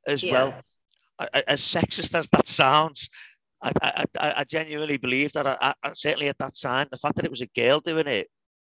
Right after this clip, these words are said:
Speaker 1: probably made it all the more shocking. And doing it to,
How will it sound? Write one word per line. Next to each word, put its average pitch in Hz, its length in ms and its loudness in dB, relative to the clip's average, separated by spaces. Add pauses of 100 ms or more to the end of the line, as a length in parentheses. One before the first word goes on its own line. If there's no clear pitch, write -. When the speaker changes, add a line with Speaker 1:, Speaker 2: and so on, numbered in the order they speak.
(160)
Speaker 1:
probably 123 400 -4
made 113 260 0
it 104 260 -2 (200)
all 113 260 2
the 104 60 -10
more 123 220 -6
shocking. - 240 -6 (140)
And 131 120 -2
doing 165 200 4
it 160 80 4
to, 135 280 2